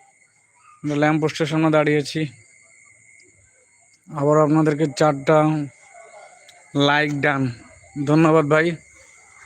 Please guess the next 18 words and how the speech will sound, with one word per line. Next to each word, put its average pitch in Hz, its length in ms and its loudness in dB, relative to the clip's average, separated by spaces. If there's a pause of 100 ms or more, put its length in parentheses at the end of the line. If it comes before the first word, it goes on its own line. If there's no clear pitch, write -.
(580)
আপনার 151 220 0
বাড়ি 156 220 2
দিনাজপুর, 151 460 0
আচ্ছা 143 320 -2
ঠিক 147 200 0
আছে 147 180 0
ভাই। 143 160 0
দিনাজপুর 160 480 0
তো 175 100 0
উত্তরবঙ্গ, 156 460 2
হ্যাঁ, 156 280 0
বাংলাদেশের 151 520 0
সর্বডানে, 151 580 0 (960)
সর্ব 156 300 0
উত্তরের 165 440 4
জেলা 156 200 2
হচ্ছে 151 200 0
দিনাজপুর। 147 500 0